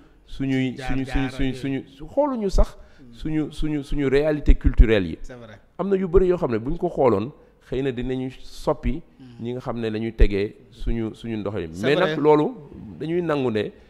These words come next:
Speaker 1: euh, foofu la ñu toll. Xëy na bu ci kanamee dinañ ko gën a xoolaat, dinañ ko gën a gëstuwaat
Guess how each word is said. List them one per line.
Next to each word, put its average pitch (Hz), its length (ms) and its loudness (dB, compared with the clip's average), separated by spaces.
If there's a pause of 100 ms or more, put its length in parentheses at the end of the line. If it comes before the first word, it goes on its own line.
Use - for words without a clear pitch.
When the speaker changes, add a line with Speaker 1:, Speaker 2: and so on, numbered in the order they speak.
(400)
Speaker 1:
euh, 95 880 -4 (120)
foofu 139 300 4
la 131 80 0
ñu 123 100 -2
toll. 98 380 2 (480)
Xëy 120 160 -4
na 117 180 0
bu 98 180 -8
ci - 80 6
kanamee 110 460 -2
dinañ 107 260 -6
ko 101 140 -6 (140)
gën 117 120 -2
a 131 40 -2
xoolaat, 104 340 -2
dinañ 107 240 -4
ko 98 120 -6
gën 107 180 -4
a 110 40 -2
gëstuwaat 101 500 0